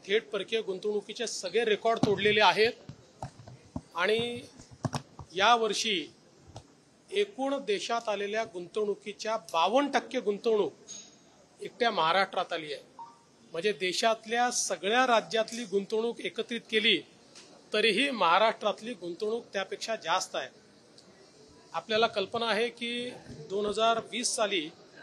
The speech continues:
दोन हजार एकवीस साली महाराष्ट्र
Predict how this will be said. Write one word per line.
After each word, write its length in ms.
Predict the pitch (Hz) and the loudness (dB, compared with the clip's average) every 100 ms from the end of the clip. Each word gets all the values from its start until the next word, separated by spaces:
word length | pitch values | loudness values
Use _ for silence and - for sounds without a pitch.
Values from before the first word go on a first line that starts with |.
| - - - - - 180 | -20 -20 -20 -20 -16 -6
दोन 140 | 208 | -4
हजार 220 | 208 220 | 0 0
एकवीस 500 | 226 196 - 269 - | 0 -2 -2 -4 0
साली 260 | 226 165 143 139 - - - - - 147 | 2 0 -2 -12 -20 -20 -20 -18 -16 -8
महाराष्ट्र 800 | 175 170 208 226 - 226 247 254 | 0 4 6 6 4 0 0 -2